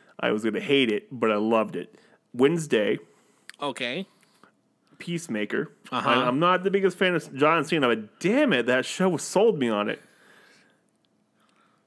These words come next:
Speaker 1: Dude, like, I, I, I was like, "Ah, John Cena's not that funny, whatever." No, that dude nailed it.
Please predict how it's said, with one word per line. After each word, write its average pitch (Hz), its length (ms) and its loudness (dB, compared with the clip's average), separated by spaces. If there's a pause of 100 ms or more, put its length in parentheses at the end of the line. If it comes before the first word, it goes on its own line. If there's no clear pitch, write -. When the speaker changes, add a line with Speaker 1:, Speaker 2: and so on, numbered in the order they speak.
(260)
Speaker 1:
Dude, 190 280 4
like, 156 180 2
I, 147 140 4
I, 127 840 -2
I 120 40 2
was 117 120 0
like, 123 180 2
"Ah, 175 240 4
John 160 280 4
Cena's 139 300 0
not 123 240 2
that 120 180 2
funny, 117 380 2
whatever." 113 420 2
No, 123 380 0
that 139 220 2
dude 143 300 2
nailed 123 380 -2
it. 104 260 -4